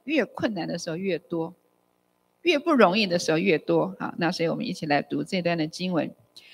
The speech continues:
又恐怕我因所得的启示甚大，就过于自高，所以有一根刺加在我肉体上，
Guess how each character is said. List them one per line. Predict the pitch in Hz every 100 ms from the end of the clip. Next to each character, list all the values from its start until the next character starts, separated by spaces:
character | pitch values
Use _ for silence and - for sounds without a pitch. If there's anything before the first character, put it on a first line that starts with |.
| - -
又 | 339 285
恐 | 285 269
怕 | - 247 165 156 - -
我 | 175 156
因 | - 240 269
所 | - 165 147
得 | 143 156
的 | 175 196
启 | - 151 143
示 | - 208 185
甚 | - 247 175
大， | - 202 - - _ _
就 | - 220
过 | 226 233
于 | 185 180
自 | - 214
高， | 214 180 170 196 - _ _
所 | - 208
以 | 214
有 | 208
一 | 160 202
根 | 208 214
刺 | 220 - 226 208
加 | 214 214
在 | 214 226 196
我 | 170
肉 | 180 254
体 | 202 208 -
上， | - 196